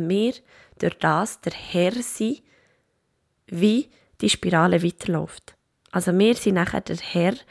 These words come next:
wenn der Gedanke kommt, ich gehe in mich rein, ich sage einfach mal Danke, dass er da ist. Dann kommt das Gefühl, also ich gehe in mich rein und fühle für neunzig Sekunden. Entscheide mich nachher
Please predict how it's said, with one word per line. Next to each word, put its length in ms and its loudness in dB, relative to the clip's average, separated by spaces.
wenn 260 4
der 160 0
Gedanke 720 -2
kommt, 560 -4
ich 120 -12
gehe 160 -2
in 80 0
mich 160 -4
rein, 100 0
ich 140 -2
sage 180 -6
einfach 160 -8
mal 160 -4
Danke, 320 -2
dass 160 -8
er 60 -6
da 200 -2
ist. 240 -8
Dann 140 2
kommt 220 -4
das 120 -10
Gefühl, 480 0
also 220 -8
ich 40 -8
gehe 180 -4
in 160 -4
mich 120 -6
rein 200 -2
und 180 -4
fühle 480 -4
für 120 -6
neunzig 340 -4
Sekunden. 520 -8
Entscheide 540 2
mich 160 0
nachher 420 0